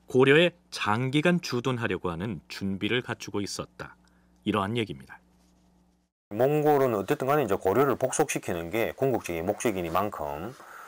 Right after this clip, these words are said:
Speaker 2: 어, 서경에 이제 그런 어떤 그 여러 가지 어떤 그 뭐 성을 수축한다든가 둔전을 개간한다든가 하는 어떤 그런 전략은 이제 장기적으로 이제 그 고려를 복속시키겠다. 궁극적으로 고려의 그 강도 정부를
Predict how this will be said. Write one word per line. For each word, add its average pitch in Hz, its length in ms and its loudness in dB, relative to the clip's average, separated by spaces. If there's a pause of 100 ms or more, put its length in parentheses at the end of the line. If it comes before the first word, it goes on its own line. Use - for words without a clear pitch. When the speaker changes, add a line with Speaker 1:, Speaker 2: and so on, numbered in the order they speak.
(160)
Speaker 2:
어, 87 260 0
서경에 113 680 0
이제 92 220 -2
그런 110 280 0
어떤 87 320 -6
그 78 640 -2
여러 87 160 0
가지 95 220 -2
어떤 82 240 -8
그 78 60 -8 (300)
뭐 78 80 -4
성을 87 260 -4
수축한다든가 82 1040 -2
둔전을 85 380 -6
개간한다든가 82 640 -4
하는 90 220 -6
어떤 85 160 -10
그런 107 180 -4
전략은 82 600 -2 (600)
이제 101 100 0
장기적으로 123 840 2
이제 87 320 -2
그 82 180 -4
고려를 95 680 2
복속시키겠다. 120 920 -2 (300)
궁극적으로 120 440 2
고려의 131 1120 4
그 104 180 0
강도 95 320 -2
정부를 117 540 0